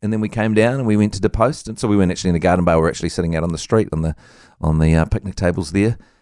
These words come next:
the Post in Mount Eden. And then we had a couple of beers with, after, after we'd had full, uh, like, a heap of D in the face,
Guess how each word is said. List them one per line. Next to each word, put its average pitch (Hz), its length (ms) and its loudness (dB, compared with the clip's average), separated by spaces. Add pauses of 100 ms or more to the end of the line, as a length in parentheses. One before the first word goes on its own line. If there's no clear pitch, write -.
(880)
the 95 100 -2
Post - 560 0
in 92 260 -2
Mount 98 240 0
Eden. 127 260 0 (460)
And 110 840 4
then 120 160 2
we 104 100 2
had 104 80 2
a 95 60 -2
couple 90 180 -2
of 85 60 -2
beers 90 320 -2
with, - 360 -4
after, 107 300 0
after 123 240 0
we'd 104 140 -2
had 98 180 -6
full, 104 580 2
uh, 117 60 -2
like, 101 200 -6
a 92 60 -12
heap 113 440 -8
of 90 100 -8
D 98 220 4
in 90 100 4
the 90 60 0
face, 87 520 -2